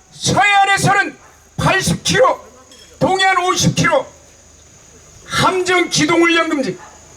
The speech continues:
이로 인해서 대한민국은 미국에서 그 좋은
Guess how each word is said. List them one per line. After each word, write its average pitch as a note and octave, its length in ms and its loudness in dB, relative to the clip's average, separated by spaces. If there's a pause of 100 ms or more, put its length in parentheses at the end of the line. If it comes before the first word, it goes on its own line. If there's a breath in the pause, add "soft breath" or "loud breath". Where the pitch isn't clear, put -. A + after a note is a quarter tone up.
(680)
이로 E4+ 240 2
인해서 E4 400 0
대한민국은 E4 960 0 (420)
미국에서 D#4+ 800 0 (440)
그 F4 260 -2
좋은 F#4 460 0